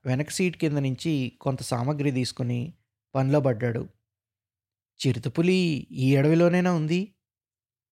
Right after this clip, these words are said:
అన్నాను నేను. మామయ్య ఉలిక్కిపడి, "ఎక్కడా?" అని ఒక్క గంతు వేశాడు. "వేధవాయ్, సడన్గా అలా అన్నావేమిట్రా?" అన్నాడు కోపంగా.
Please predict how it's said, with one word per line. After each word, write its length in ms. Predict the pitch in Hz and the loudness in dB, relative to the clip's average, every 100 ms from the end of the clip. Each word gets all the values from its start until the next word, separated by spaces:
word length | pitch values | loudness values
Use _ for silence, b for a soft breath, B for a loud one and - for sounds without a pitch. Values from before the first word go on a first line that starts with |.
| - | -2
అన్నాను 360 | 156 123 127 | 0 2 0
నేను. 320 | 143 117 110 - _ _ _ _ _ _ - | 0 -2 -4 -10 _ _ _ _ _ _ -2
మామయ్య 360 | 170 170 208 214 | 0 2 4 4
ఉలిక్కిపడి, 680 | 185 131 - 160 143 135 - _ _ _ - | 4 2 -2 0 0 0 -6 _ _ _ -4
"ఎక్కడా?" 580 | 131 - 147 190 190 135 _ _ _ _ _ _ _ 175 | -4 0 2 2 2 -4 _ _ _ _ _ _ _ 0
అని 400 | 190 180 131 - _ - | 2 2 0 -4 _ -2
ఒక్క 240 | 151 160 156 | -2 0 -2
గంతు 320 | 123 120 135 | 0 -2 0
వేశాడు. 420 | 139 - 117 135 _ _ _ _ _ _ _ - | 0 0 -6 -8 _ _ _ _ _ _ _ -2
"వేధవాయ్, 520 | 143 135 139 127 117 107 _ - | 0 2 2 2 0 -6 _ -4
సడన్గా 560 | - 139 139 156 175 | 0 2 4 6 6
అలా 180 | 143 143 | 6 4
అన్నావేమిట్రా?" 880 | 160 175 175 180 175 180 175 160 156 _ _ _ _ _ _ _ - | 4 4 4 2 2 2 2 2 -4 _ _ _ _ _ _ _ -4
అన్నాడు 300 | 165 151 131 | 0 2 2
కోపంగా. 640 | 139 135 110 117 113 117 | 2 -2 -2 -4 -4 -6